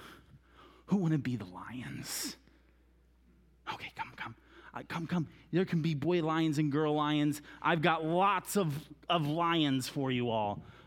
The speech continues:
Okay, here you go. Here, you take this one,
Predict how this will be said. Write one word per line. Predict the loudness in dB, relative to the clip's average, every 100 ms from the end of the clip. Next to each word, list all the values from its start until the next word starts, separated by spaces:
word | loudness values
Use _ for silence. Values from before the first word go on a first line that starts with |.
| -2
Okay, | 0 2 2 0 -4 -20 -2
here | 2 4
you | 2 2
go. | 2 4 2 0 -12 0
Here, | 2 2 0 -4
you | -6
take | 0 0 2
this | 0 2
one, | 0